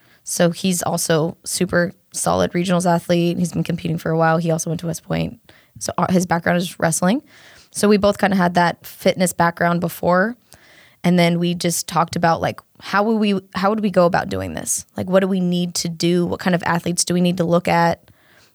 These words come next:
What their credentials should be? What should they be able to, uh, achie-, like, accomplish in workouts and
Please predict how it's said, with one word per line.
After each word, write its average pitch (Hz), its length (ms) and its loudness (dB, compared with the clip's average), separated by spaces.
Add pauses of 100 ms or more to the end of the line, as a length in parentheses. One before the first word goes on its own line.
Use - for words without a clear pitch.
(100)
What 185 160 2
their 185 140 2
credentials 180 460 0
should 180 220 0
be? 170 220 2
What 175 160 0
should 180 160 0
they 170 80 4
be 170 380 0 (160)
able 180 280 4
to, 170 280 0 (100)
uh, 92 220 -2 (120)
achie-, - 380 -2
like, 175 240 2
accomplish 175 520 0
in 175 140 0
workouts 170 600 0
and 165 280 -2